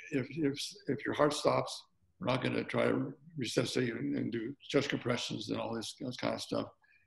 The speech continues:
But we're gonna treat you otherwise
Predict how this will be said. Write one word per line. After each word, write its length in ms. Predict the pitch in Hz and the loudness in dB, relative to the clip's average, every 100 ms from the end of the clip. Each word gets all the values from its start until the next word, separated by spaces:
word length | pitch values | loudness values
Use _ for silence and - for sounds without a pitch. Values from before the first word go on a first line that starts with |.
| _ - | _ 0
But 120 | 135 | 4
we're 120 | 135 | 4
gonna 140 | 135 | 4
treat 200 | 131 180 | 2 4
you 340 | 139 131 139 151 - _ _ _ _ _ _ - | 6 6 4 0 -8 _ _ _ _ _ _ 2
otherwise 440 | 151 147 139 139 | 8 10 10 6